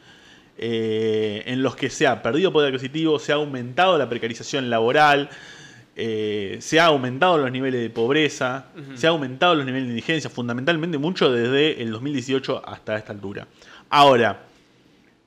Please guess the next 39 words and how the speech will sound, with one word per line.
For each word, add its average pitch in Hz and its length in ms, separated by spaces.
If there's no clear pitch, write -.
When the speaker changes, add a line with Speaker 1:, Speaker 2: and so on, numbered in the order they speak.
Speaker 1:
eh, 110 760
cuando 151 880
en 147 280
Toyota 190 540
se 139 340
aumentan 151 420
los 139 120
ritmos 151 260
de 127 40
producción, 131 520
cuando 131 500
en 135 140
la 127 100
fábrica 190 380
se - 120
aumentan 147 500
la 123 100
cantidad 127 420
de 127 140
horas, 160 260
cuando 131 280
se 139 140
deterioran 143 580
las 143 100
condiciones 123 420
de 120 40
trabajo, 151 300
cuando 135 260
te 175 60
hacen 196 220
laburar 156 500
un 175 120
montón 185 400
de 170 140
horas 202 480
y 135 140
se, 135 200
y 127 360
se 117 480